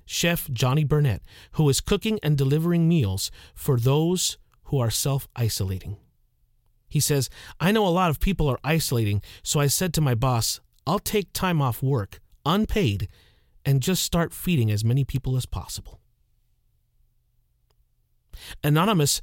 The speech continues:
Spanish doctor starts a letter writing scheme for those in isolation. Three D printer Colin Coe designs an open-sourced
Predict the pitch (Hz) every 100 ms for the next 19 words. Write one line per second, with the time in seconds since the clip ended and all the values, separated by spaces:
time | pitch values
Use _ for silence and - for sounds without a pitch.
0 | - - - 180 208 139 - 87 - 104
1 | 107 - - - - - 175 214 - -
2 | 143 143 175 185 175 143 147 147 139 -
3 | 143 104 101 - 117 117 120 123 - 139
4 | 113 110 - 110 107 - - 76 _ _
5 | _ _ _ _ _ _ _ _ _ _
6 | _ _ _ _ _ _ - - - -
7 | _ _ _ - 151 160 214 - 165 139
8 | 107 101 - - - - _ _ - -
9 | 165 180 185 175 _ - 175 117 107 -
10 | - 131 131 160 98 101 117 - - -
11 | - 135 131 175 190 208 202 - - 165
12 | 156 -